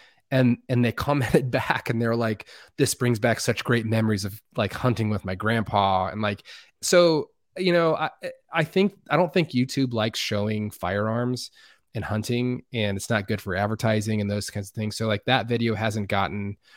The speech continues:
kind of the, the widespread, cl-, you know, views that maybe some other videos did. And some people were just done. They just saw it and they were like, "Nope, I'm totally done." And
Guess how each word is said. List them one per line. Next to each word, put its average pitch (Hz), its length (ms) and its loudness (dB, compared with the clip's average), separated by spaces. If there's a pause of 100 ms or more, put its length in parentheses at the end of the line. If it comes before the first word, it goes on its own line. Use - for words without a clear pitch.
(240)
kind 107 160 2
of 98 80 -2
the, 98 260 0
the 95 500 -2
widespread, 98 800 0 (160)
cl-, - 160 -10 (200)
you 107 100 -6
know, 95 140 -4
views 101 500 0
that 98 160 -2
maybe 104 220 0
some 101 160 -4
other 101 200 -2
videos 110 400 0
did. 127 280 2 (380)
And 139 120 6
some 151 200 10
people 185 280 10
were 123 160 8
just 104 580 2 (500)
done. 82 400 -2 (100)
They 110 100 2
just - 300 4
saw 92 240 2
it 156 180 4 (160)
and 113 140 4
they 113 60 4
were 107 80 2
like, 101 280 0
"Nope, 98 520 6 (260)
I'm 92 200 -10 (100)
totally 135 300 2
done." 123 360 2 (480)
And 120 300 4